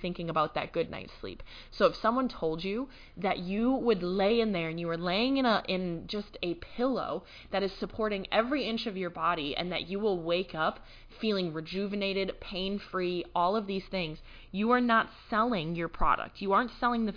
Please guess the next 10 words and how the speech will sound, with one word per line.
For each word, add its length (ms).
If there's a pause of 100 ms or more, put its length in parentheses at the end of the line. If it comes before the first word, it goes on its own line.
(120)
features 420
of 120
anything 380
that 120
you 140
have. 300 (280)
Who 480
the 120
fluff 500 (400)
cares 560